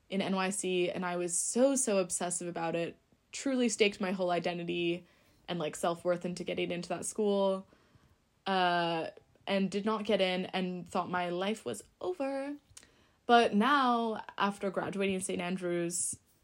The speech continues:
from Saint Andrews, I just feel like I am so, so grateful that this is how things worked out, and, like, I would not have it any other way. I'm glad that I made all those dumb mistakes and, uh, yeah,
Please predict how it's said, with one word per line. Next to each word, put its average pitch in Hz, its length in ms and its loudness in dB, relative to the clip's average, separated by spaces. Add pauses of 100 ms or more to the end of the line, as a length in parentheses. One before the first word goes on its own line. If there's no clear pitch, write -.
(180)
from 196 240 0
Saint 185 160 -2
Andrews, 170 400 -2
I 180 120 2
just 175 240 -4
feel 170 160 0
like 123 360 -4 (680)
I 185 120 2
am 175 160 -2
so, 208 920 4
so 208 280 -2
grateful 180 640 -2
that - 280 -2
this 175 240 -6
is 170 120 -6
how 175 180 -4
things 170 300 -6
worked 160 280 -8
out, 143 380 -6
and, 170 200 -8
like, - 320 -12 (360)
I 180 80 0
would 180 140 0
not 180 180 0
have 185 120 -2
it 175 60 -2
any 175 160 -2
other 170 140 -2
way. 170 480 -2 (880)
I'm 180 160 -2
glad 170 460 0
that 180 100 0
I 175 140 0
made 180 180 -2
all 175 120 2
those 170 280 2
dumb 165 180 -2
mistakes 170 640 -2
and, 165 400 -6 (1040)
uh, 160 460 0
yeah, 233 420 2